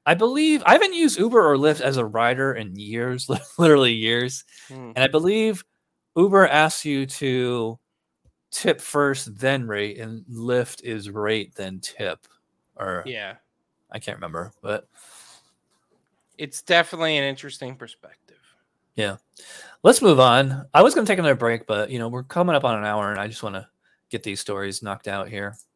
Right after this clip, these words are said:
Speaker 1: So, whoops. Pushing. Oh, sharing my screen would help. <laughs>
Speaker 2: Yeah.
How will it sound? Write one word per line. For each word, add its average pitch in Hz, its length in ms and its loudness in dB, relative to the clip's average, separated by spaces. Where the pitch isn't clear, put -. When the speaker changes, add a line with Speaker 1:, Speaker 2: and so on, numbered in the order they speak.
Speaker 1:
So, 110 560 0
whoops. 135 300 -12
Pushing. - 420 -16
Oh, 117 340 -6
sharing 165 320 2
my 120 120 -2
screen 147 380 -6
would 90 120 -8
help. 101 240 -10
<laughs> - 300 -4
Speaker 2:
Yeah. 123 220 0